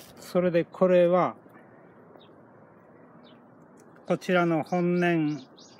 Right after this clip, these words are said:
出来見込み苗、見込み株の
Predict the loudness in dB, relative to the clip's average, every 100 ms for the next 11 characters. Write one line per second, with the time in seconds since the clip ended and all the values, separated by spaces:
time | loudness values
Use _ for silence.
0 | -20 -20 -18 -18 -6 -2 0 2 0 -4
1 | -8 -16 -20 -8 -6 -4 -2 0 0 0
2 | -2 -2 -4 -4 -6 -10 -16 -20 -18 -6
3 | -4 0 0 -2 -4 -4 -2 -2 -2 -2
4 | -4